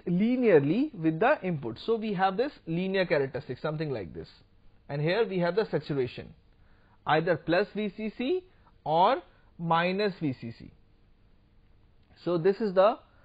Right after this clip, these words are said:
uh, this is a plot, this is the output characteristics for a comparator. So after this comparator,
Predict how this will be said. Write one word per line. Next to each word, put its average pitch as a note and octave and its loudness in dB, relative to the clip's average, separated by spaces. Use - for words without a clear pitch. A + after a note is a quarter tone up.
uh, C#3 8
this E3 0
is E3+ 0
a F#3 2
plot, F3 4
this D3+ 4
is F3 4
the G3 12
output E3+ 10
characteristics E3 6
for C#3 4
a B3 2
comparator. B2 -2
So - -2
after G3+ 2
this E4 -2
comparator, G#3+ 2